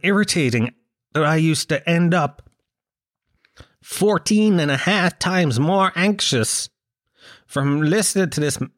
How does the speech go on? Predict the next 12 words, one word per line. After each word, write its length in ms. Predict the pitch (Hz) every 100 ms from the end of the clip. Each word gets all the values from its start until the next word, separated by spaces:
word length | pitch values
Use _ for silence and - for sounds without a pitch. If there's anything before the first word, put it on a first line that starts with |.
| -
anxiety-reducing 1160 | 165 156 139 196 180 160 143 143 143 151 147 151
meditation 680 | 156 123 196 233 240 165
app 260 | 120 120 - _ -
than 140 | 156
I 100 | 165
was 280 | 170 175 151
before 420 | 170 160 185 185
I 20 | 180
fucking 340 | 196 175 185
even 200 | 185 175
started 440 | - 214 262 294
it. 200 | 254 -